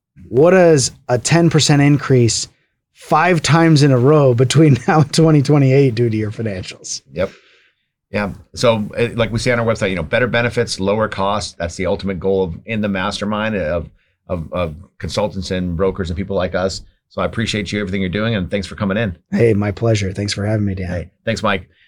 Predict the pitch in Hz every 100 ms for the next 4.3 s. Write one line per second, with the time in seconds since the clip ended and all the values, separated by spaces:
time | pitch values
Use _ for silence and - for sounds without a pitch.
0 | _ 117 127 139 135 101 113 104 135 147
1 | 143 135 131 117 135 139 139 139 160 175
2 | - - 110 110 107 104 95 104 101 95
3 | 95 113 120 123 123 120 113 127 123 143
4 | 120 90